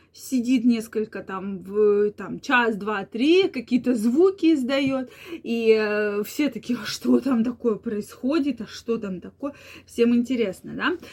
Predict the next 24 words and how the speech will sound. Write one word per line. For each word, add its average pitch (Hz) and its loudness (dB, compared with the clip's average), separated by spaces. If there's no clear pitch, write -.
То 254 -2
есть 269 -2
вот 262 -2
данная 311 4
методика 349 2
почему-то 254 -2
начала 247 0
пользоваться 302 -2
очень-очень 262 2
большим 220 0
таким 233 0
спросом, 233 -2
да, 214 -4
среди 220 -4
женщин. 233 -2
И 190 -10
многие 202 -8
женщины 269 -2
как 196 -12
раз 233 -4
прибегают 214 -6
к - -10
этой 202 -4
технике 359 -2